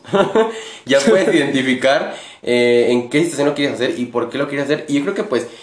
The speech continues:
Speaker 1: simple y sencillamente, si estás escuchando este podcast para informarte, pues yo creo que ya es lo correcto. <laughs> O no, no lo correcto, no queremos incitar,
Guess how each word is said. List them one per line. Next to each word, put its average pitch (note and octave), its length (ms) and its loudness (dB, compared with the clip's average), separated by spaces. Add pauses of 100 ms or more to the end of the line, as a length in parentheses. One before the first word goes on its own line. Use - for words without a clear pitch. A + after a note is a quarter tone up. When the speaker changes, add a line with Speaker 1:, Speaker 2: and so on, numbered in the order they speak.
(120)
Speaker 1:
simple D3 280 -4
y - 20 4
sencillamente, B2 500 -2
si A2+ 100 -8
estás A#2+ 180 -4
escuchando B2 300 -6
este B2 120 -8
podcast B2 520 -4
para - 320 -4
informarte, A2 720 -2 (260)
pues C3 140 -4
yo D#3+ 60 -4
creo D#3+ 80 -4
que B2+ 80 -6
ya A2+ 80 0
es A2+ 60 -4
lo - 120 -8
correcto. - 540 -6
<laughs> - 40 -6
O C3 120 2
no, D3 180 4
no F#3+ 120 4
lo B3 140 4
correcto, E3 400 2
no C#3+ 120 2
queremos E3 240 2
incitar, B2 400 0